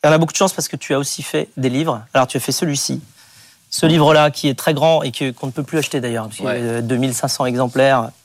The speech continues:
Speaker 1: euh, qui est très, euh, très marrant. Mais aussi un livre que tout le monde peut se procurer qui s'appelle, euh,
Speaker 2: Pourquoi j'ai cassé les codes.
Speaker 1: Pourquoi j'ai cassé les codes.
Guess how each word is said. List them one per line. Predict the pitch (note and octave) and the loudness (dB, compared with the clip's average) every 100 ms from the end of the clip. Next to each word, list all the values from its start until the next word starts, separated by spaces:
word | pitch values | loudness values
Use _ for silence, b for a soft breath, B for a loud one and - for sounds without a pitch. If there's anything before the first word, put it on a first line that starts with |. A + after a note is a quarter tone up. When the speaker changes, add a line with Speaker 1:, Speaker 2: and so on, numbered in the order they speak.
| - | -2
Speaker 1:
euh, | B2+ A#2+ A#2 A#2 A#2 | 2 4 2 2 0
qui | - C3+ | -2 -6
est | B2 | -2
très, | - F3+ | 2 4
euh, | C#3+ B2 | 6 4
très | - | 2
marrant. | D#3+ C3+ C#3 - | 0 2 0 -4
Mais | E3 A3 | -2 2
aussi | G#3 F#3 - F#3 | 2 0 -4 -2
un | D#3 | -2
livre | D3 D3 C3+ | -2 -4 -6
que | - | -8
tout | C#3 | -6
le | |
monde | C#3 C#3 | -6 -6
peut | C#3 | -10
se | |
procurer | - B2+ C3 | -10 -10 -8
qui | C#3 | -6
s'appelle, | C3 B2+ B2+ | -8 -6 -4
euh, | A#2+ A2+ A2+ B B | -2 -4 -8 B B
Speaker 2:
Pourquoi | - G#2+ D#3+ | -6 0 2
j'ai | B2 A2 | 2 2
cassé | A#2 B2+ | 2 2
les | A2 | 0
codes. | F#2+ E2+ | 0 -2
Speaker 1:
Pourquoi | A#2+ - | -4 0
j'ai | E3 C3+ | 0 0
cassé | - B2+ C3+ | -4 -4 -4
les | A#2 | -4
codes. | - A#2 A2+ | -4 -6 -6